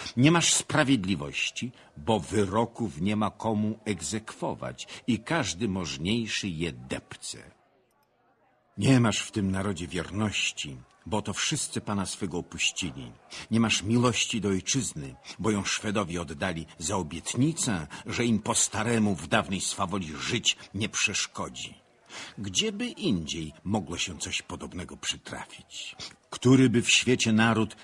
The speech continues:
nieprzyjacielowi do zawojowania własnej ziemi pomógł? Który by tak króla opuścił? Nie za tyraństwo,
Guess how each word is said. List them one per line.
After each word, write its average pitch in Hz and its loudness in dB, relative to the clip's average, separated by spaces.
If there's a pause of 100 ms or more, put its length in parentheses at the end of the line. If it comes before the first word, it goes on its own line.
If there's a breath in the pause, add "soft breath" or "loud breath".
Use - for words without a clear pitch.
nieprzyjacielowi 107 2
do 95 -2
zawojowania 104 2
własnej 98 -4
ziemi 95 -2 (100)
pomógł? 71 -6 (680 loud breath)
Który 117 4
by 98 -2
tak - -8
króla 101 -4
opuścił? 76 -6 (180 loud breath)
Nie 127 6
za 95 -4
tyraństwo, 85 -6